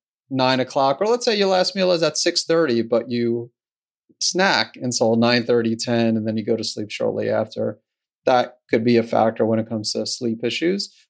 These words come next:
Or maybe you do stop eating at six thirty, but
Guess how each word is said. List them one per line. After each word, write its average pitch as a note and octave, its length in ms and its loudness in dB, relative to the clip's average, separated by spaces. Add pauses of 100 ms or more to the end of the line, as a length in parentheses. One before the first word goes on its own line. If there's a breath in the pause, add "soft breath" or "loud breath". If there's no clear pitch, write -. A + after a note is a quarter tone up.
Or G3+ 80 2
maybe B3 240 2
you B3+ 100 2
do C4 180 0
stop C3 360 2
eating B2 260 2
at A2+ 160 0
six - 300 -2
thirty, A#2+ 520 0 (260)
but C3+ 320 0